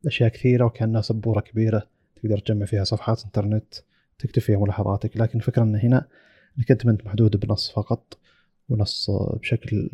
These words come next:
عمودي أفقي، يعني، لا، أنت كنت تقدر تحط صور، تقدر تضيف صفحات إنترنت. صفحات إنترنت دي تكون على شكل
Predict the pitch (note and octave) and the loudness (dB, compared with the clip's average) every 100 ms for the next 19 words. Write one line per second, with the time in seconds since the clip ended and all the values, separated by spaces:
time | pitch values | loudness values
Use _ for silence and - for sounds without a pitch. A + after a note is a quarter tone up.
0 | - - G#2 A2+ A2 A2 - A2 G#2+ G#2 | -6 -4 -2 0 0 -2 -2 -2 -2 -4
1 | G#2 A#2 D3 _ - - - A2+ - G#2+ | -2 -2 -4 _ -6 -4 -2 -6 -4 -8
2 | - - _ _ _ _ _ _ B2 A2 | -8 -16 _ _ _ _ _ _ -2 0
3 | B2 - A#2+ - A#2 A2 C3+ A#2+ A2+ - | 0 0 -2 0 -2 0 2 2 2 0
4 | G#2+ G2 A2 A#2+ - - - G#2+ A2+ A2 | -2 -2 -2 -4 -4 -8 -6 -4 -2 -2
5 | G#2+ G#2 G#2 A#2 - - _ _ _ _ | -2 -2 0 -2 -4 -20 _ _ _ _
6 | - C3 C3+ A#2 B2+ A#2+ G#2 A#2+ B2 - | -2 2 2 2 2 2 4 2 2 -2
7 | - A2+ G2+ G#2 A#2 G#2+ G#2 | -2 0 0 -2 0 0 -2